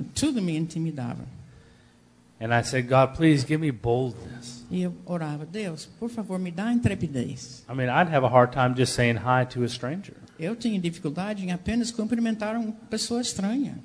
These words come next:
Speaker 2: And I want a boldness to go share the gospel.
Speaker 1: E eu quero essa intrepidez para ir compartilhar o evangelho.
Speaker 2: We used to pray,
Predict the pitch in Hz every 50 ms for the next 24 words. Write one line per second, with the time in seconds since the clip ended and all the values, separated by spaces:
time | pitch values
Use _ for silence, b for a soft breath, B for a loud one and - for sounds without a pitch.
0 | - 110 104 113 135 156 165 143 120 113 107 104 113 117 120 120 120 117 110 -
1 | - - 117 113 117 117 113 113 - - - 123 123 120 123 127 123 123 117 127
2 | 156 180 175 - - - - - - 170 160 160 151 147 147 165 202 220 220 -
3 | 185 190 202 190 180 180 - 180 175 185 180 180 175 170 160 165 170 185 - -
4 | - 180 165 165 170 190 202 185 - - 190 190 196 196 190 190 - 196 180 202
5 | 214 233 247 247 247 254 233 254 240 - 160 147 139 135 135 143 139 127 - -
6 | - _ _ _ 110 107 113 113 113 110 107 - - 113 104 - - 127 117 113
7 | 113 113 113 110 107 98